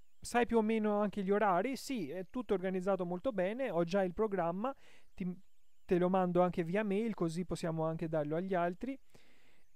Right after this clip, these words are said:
E, mm, partiamo alle sette e quarantacinque, poi da, da Piazza dei Cinquecento e ritorniamo, eh,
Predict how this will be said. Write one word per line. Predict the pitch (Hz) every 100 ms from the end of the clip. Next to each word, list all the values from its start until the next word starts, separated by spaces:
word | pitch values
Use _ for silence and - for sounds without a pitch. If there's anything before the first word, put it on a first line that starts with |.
| -
E, | 190 180 175 175 170 165
mm, | 160 160 160 165 165
partiamo | - 175 196 180
alle | 165 160
sette | - 170 -
e |
quarantacinque, | 151 170 190 262 - 277 277 262 277 269
poi | - 180 170 160 - -
da, | 170 170 165 -
da | 160 160 156 -
Piazza | 180 165 165
dei | 151
Cinquecento | 156 196 190 277 240 233 240 277
e | 262 220
ritorniamo, | 233 269 226 208 180 196 240 277 - - - - - - -
eh, | 190 180 170 165 160